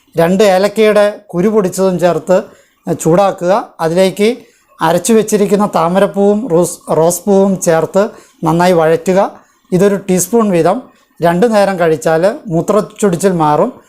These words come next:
കൂടാതെ ശരീരക്ഷീണം ഇല്ലാതാകും. ശരീര സൗന്ദര്യത്തിനും ഇത് ഫലപ്രദമാണ്. നാൽപത്തിയഞ്ച്,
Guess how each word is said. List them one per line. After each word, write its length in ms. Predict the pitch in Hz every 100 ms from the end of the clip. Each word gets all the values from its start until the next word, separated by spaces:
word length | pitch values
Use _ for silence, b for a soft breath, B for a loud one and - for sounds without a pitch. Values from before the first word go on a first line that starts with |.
| b b
കൂടാതെ 340 | 175 185 190 202
ശരീരക്ഷീണം 720 | 196 170 190 214 208 196 196
ഇല്ലാതാകും. 520 | 175 170 170 151 175 - b b b
ശരീര 340 | - 180 180 202
സൗന്ദര്യത്തിനും 680 | 202 180 185 208 202 208 208 285
ഇത് 160 | 190 180
ഫലപ്രദമാണ്. 640 | 180 160 165 165 147 110 - b b b b -
നാൽപത്തിയഞ്ച്, 800 | 180 180 208 247 190 170 165